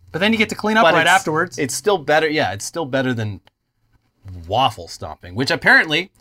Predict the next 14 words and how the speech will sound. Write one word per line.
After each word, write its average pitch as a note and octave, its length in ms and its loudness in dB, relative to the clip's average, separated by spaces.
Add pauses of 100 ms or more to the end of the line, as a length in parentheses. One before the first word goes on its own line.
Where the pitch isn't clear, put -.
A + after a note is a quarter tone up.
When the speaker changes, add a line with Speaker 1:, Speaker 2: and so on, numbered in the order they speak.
(280)
Speaker 2:
uh, C3+ 340 2 (460)
at B2+ 100 -8
least G#3 260 -2 (120)
ten F3 220 -4
percent E3 300 -4
of B2+ 180 -6 (300)
people C3+ 300 -2
do. A#2 280 -2
So D#3 260 2
someone A#3 440 2
you G#3 160 0
know F3 340 2
Speaker 1:
<laughs> - 40 -16
Yeah. A#3+ 240 0